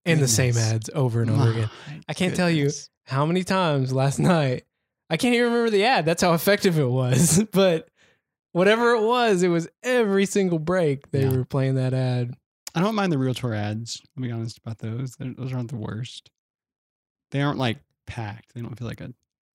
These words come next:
Speaker 2: car commercial or anything.
Speaker 1: I don't,
Speaker 2: Or
Speaker 1: I
Speaker 2: a
Speaker 1: don't even know what you're talking
Speaker 2: used car
Speaker 1: about.
Speaker 2: salesman commercial. The Realtor commercial wh-, where you have the girl that's running around her brother and jumping around the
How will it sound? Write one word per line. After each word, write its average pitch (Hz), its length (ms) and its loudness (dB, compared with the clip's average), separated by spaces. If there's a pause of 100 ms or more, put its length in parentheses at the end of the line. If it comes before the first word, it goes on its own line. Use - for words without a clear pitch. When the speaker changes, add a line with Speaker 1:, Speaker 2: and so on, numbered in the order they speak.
(380)
Speaker 2:
car 110 240 -10
commercial 104 400 -16
or 117 120 -16
anything. 117 460 -18 (880)
Speaker 1:
I - 140 -18
don't, 127 260 -10
Speaker 2:
Or 95 60 -10
Speaker 1:
I - 20 -12
Speaker 2:
a - 40 -12
Speaker 1:
don't 123 120 -4
even 120 160 -6
know 117 100 -4
what 117 140 -6
you're - 60 -12
talking 131 240 -8
Speaker 2:
used 113 180 -6
car 113 80 -2
Speaker 1:
about. 110 120 -2
Speaker 2:
salesman 104 380 -10
commercial. 123 480 -18
The 170 280 -2
Realtor 185 360 -6
commercial 156 420 -4
wh-, 135 200 -6
where 143 320 -2 (560)
you 135 140 -2
have 127 80 -6
the 127 340 -2 (100)
girl 135 400 0
that's 123 140 -8 (160)
running 123 260 -4
around 123 160 -2
her 120 60 -2
brother 113 300 -4
and 110 100 -6
jumping 120 280 -6
around 113 580 -6 (640)
the 107 380 -10